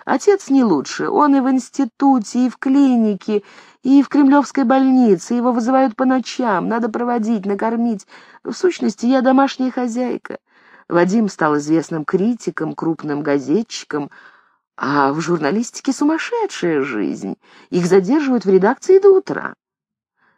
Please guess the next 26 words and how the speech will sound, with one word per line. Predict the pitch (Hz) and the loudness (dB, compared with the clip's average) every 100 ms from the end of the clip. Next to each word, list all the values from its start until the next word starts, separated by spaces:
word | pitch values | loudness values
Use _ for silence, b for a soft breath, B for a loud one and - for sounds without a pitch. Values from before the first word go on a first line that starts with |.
| _ | _
Три | - 262 269 | 4 6 6
такие | 220 - 247 202 | 4 4 2 2
личности | 170 214 - 330 349 - | 2 -2 -2 -2 -2 0
требуют | 202 170 190 180 214 262 | 0 4 4 6 2 2
ухода. | 254 - 381 302 139 b b b b b _ | -2 2 2 2 -4 b b b b b _
Вот | 190 185 214 - | -2 2 2 2
я | 180 175 | 2 4
их | 190 - | 4 2
и | |
обслуживаю. | 175 151 - - - - - 80 - _ _ _ _ _ _ _ _ _ _ _ _ | -2 -2 -8 -8 -8 -10 -10 -12 -14 _ _ _ _ _ _ _ _ _ _ _ _
Она | 131 127 123 | -4 0 -2
покосилась | 117 120 - 107 - | -2 -8 -6 -6 -6
на | 151 135 | -8 -6
Варю | 156 139 | -4 -4
и | |
добавила: | 131 131 131 143 113 92 b b b b b b _ _ | -4 -4 -6 -6 -8 -10 b b b b b b _ _
"Мои | 151 160 156 | -2 0 0
мужчины | 160 160 - - 254 359 392 381 370 | -2 -4 -8 -2 2 2 2 0 0
и | - 269 | 0 0
слышать | 349 - 220 220 - 190 180 | 0 -2 0 0 0 -4 -2
не | 170 | -4
хотят, | 165 - 247 | -6 -4 -8
чтобы | - 165 151 | -6 -4 -2
я | 156 | -4
пошла | 160 151 139 127 | -6 -8 -8 -8
работать". | 113 85 69 - - _ | -8 -10 -12 -14 -20 _